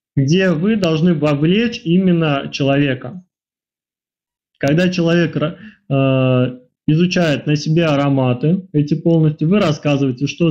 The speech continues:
это за ароматы, он уже инте-, э, он уже полностью горит этими ароматами, он заинтересован, и вы тогда ему просто даете этот прайс-лист, чтобы он увидел, что это за ароматы.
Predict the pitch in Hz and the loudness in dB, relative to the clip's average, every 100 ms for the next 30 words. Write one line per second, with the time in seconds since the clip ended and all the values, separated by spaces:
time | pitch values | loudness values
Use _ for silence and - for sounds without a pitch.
0 | 156 156 151 131 139 139 151 180 233 247 | 0 -2 0 0 2 2 2 0 0 0
1 | 226 185 _ _ _ _ _ _ - 190 | -2 -4 _ _ _ _ _ _ -2 0
2 | 196 175 160 175 160 160 185 185 139 135 | 2 2 2 2 0 0 -4 -4 -2 0
3 | 135 180 196 175 160 156 180 185 156 - | 0 0 2 2 0 -2 0 0 0 -4
4 | 139 139 139 135 131 139 139 147 147 147 | -4 -2 0 0 -2 -2 -2 0 0 0
5 | 147 147 147 160 _ 175 180 160 160 147 | 0 0 -2 -8 _ 0 2 2 0 0
6 | 143 135 139 175 196 - 165 180 185 170 | 0 0 0 -2 -2 -2 -2 0 0 0
7 | 170 175 175 180 180 214 220 147 135 156 | 0 2 2 0 0 -2 0 -2 0 0
8 | 175 151 147 135 - 143 131 170 202 226 | 2 -2 -2 -6 -2 -2 -2 0 0 0
9 | - _ _ - 156 180 196 175 156 180 | -6 _ _ -4 0 2 2 2 2 2
10 | 147 127 - 170 180 160 139 127 135 135 | 0 -2 -2 0 2 0 -2 -2 -2 0
11 | 131 135 123 127 | 0 0 -2 -8